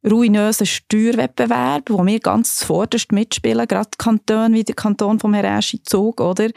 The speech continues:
Ziehen Kapital und Firmensitze aus aller Welt in die Schweiz an und die brauchen halt dann zum Teil auch Angestellte, sind nicht nur Briefkastenfirmen.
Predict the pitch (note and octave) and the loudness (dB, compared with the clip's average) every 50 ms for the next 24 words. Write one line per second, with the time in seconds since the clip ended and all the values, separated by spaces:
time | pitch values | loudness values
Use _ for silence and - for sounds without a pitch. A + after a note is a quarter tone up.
0 | - - - - - - _ - - - A3 G3+ G3+ G3 F#3+ - - - - F#3+ | -10 -20 -20 -20 -20 -14 _ -4 0 2 2 2 2 2 0 -2 -2 -2 -2 -4
1 | F#3+ - - G3 - - - F#3+ F#3 G3 G#3+ A3+ A#3 A#3+ A#3 - G#3 F3+ - - | -2 -2 -4 -4 -2 0 0 0 2 2 0 0 0 0 0 0 0 0 0 0
2 | A3 A3 A#3 A#3+ A#3+ A#3 A3+ - - A3 A3 - - - G#3+ G3+ - - - F3+ | 0 2 2 4 2 2 2 0 0 -2 -2 -2 -2 -2 -2 -2 -2 -2 -2 0
3 | G3 A3 A3+ A#3 G3+ G3 F#3+ G3 G#3+ G#3+ - G3 - - - - F#3+ G#3+ - - | 0 0 0 0 0 0 -2 -2 -2 -2 -4 -6 -6 -6 -4 -4 -4 -4 -4 -4
4 | - - - F#3+ F#3+ F#3+ G3 - - F3+ - - F#3+ F#3+ E3+ F#3 F3 F#3 - - | -6 -4 -2 -2 -2 -2 -2 -2 -2 -4 -2 -2 -4 -2 -2 -2 -4 -4 -4 -4
5 | E3+ E3 F3 F3 - - E3+ E3+ - - D#3+ D#3+ - D#3 D#3+ E3 E3 - - D#3+ | -4 -4 -4 -4 -4 -4 -4 -4 -2 -4 -4 -4 -4 -4 -4 -4 -2 -2 -2 -2
6 | D#3+ D#3+ - - - _ _ - - F3 G3 G3 - - - G3 F#3 G3 - G#3 | -2 -4 -8 -14 -20 _ _ -4 -2 -2 -2 -2 -4 -6 -4 -2 -2 -2 -2 -2
7 | F#3+ - - F3 F#3+ - - G#3 G3 F#3+ F#3 F#3+ G3 F#3+ - - F3+ F3+ - - | -4 -2 0 0 0 0 0 0 0 0 0 -2 -2 -4 -4 -4 -4 -4 -4 -6
8 | F#3+ - - F3 E3+ E3 F3 F3 E3+ | -6 -4 -4 -4 -2 -2 -2 -2 -2